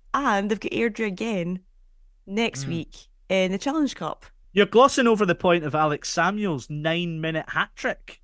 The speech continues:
Speaker 1: Yeah, that was class, to be fair. That's, um, very impressive.
Speaker 2: Not a half.
Speaker 1: And elsewhere, g-,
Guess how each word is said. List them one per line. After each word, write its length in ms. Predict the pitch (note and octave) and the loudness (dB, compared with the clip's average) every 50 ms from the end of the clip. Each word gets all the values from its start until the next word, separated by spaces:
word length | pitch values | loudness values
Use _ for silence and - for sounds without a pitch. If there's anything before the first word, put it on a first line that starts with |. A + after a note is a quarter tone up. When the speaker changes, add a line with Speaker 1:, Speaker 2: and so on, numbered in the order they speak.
| - | -10
Speaker 1:
Yeah, 180 | - E3+ F3 D#3+ | -2 0 2 2
that 140 | D#3+ F3 F#3 | 2 2 0
was 100 | G3 F#3+ | -2 -4
class, 260 | - - F3+ E3+ F3 - | -6 -6 -6 -6 -6 -4
to 60 | - | -6
be 80 | E3+ D#3+ | -6 -4
fair. 340 | - E3+ E3 D#3+ D#3+ - - - | -2 -4 -4 -4 -6 -10 -12 -8
That's, 260 | - F#3+ F#3+ F#3+ - | -6 -6 -6 -4 -4
um, 400 | G3 F#3 F3 E3+ E3 D#3+ D#3+ F#3 - | -4 -2 -2 -4 -6 -8 -12 -14 -14
very 340 | - F3+ F#3+ G#3 G#3 G#3 G3 | -8 -4 0 0 0 2 0
impressive. 720 | F#3+ F#3 F#3 - F#3 F3 F3 - - F3 D#3 - - - _ _ _ _ _ _ _ - | -2 -4 -4 -4 -4 -4 -4 -4 -6 -8 -8 -10 -16 -20 _ _ _ _ _ _ _ -8
Speaker 2:
Not 160 | D#3 - C#3+ | -4 -4 -2
a 20 | |
half. 380 | G2+ A#2 C3+ G#3+ C4 - - _ _ _ _ _ - | -2 0 -2 -2 -2 -6 -12 _ _ _ _ _ -2
Speaker 1:
And 140 | - A3+ A#3+ | 0 2 2
elsewhere, 840 | B3 B3 A#3+ - - - A#3 A3+ A3+ A3 A3 A3 A3 A3 G#3+ - - - G#3+ | 2 2 0 -2 -4 -2 0 0 0 0 0 0 0 0 0 -2 -4 -6 -12
g-, 80 | - | -16